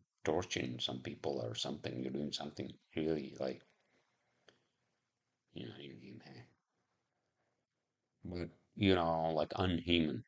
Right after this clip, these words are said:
means, like, more like technologically, whatever the fuck you call them, right? Cyborgs, right? Real cyborgs with the chips in their brains. And how about a chip in their fucking wrist, and that's how they talk? Oh, hey, hey, uh, hey, uh, where are you? I've been waiting here. I,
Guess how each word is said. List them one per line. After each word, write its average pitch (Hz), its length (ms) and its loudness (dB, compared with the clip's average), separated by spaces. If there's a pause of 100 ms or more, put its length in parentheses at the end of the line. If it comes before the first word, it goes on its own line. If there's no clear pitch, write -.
(100)
means, 78 380 0
like, 73 320 2
more 80 220 4
like 80 180 6 (120)
technologically, 76 1300 6
whatever 76 440 2
the 73 100 0
fuck - 440 2
you 80 100 0
call 73 320 6
them, 64 200 -4
right? 67 220 -4
Cyborgs, 71 840 2 (160)
right? 92 320 6
Real 85 200 6
cyborgs 85 800 6
with 80 120 0
the 71 160 -4
chips 90 300 2
in 82 140 6
their 82 160 6
brains. 85 480 8
And 65 200 -2 (1200)
how 101 100 12
about 101 220 12
a 85 60 8
chip - 320 4
in 92 120 6
their 85 180 8
fucking 82 420 2
wrist, 80 380 4
and 69 140 0
that's 78 160 6
how 80 120 4
they 78 120 2
talk? 73 320 4
Oh, 113 200 10
hey, 123 340 8
hey, 139 180 2
uh, 139 560 8
hey, 175 380 12
uh, 127 720 12
where 101 560 10
are 196 240 12
you? 101 260 12
I've 69 140 6
been 90 160 4
waiting 107 260 12
here. 107 180 10
I, 73 140 10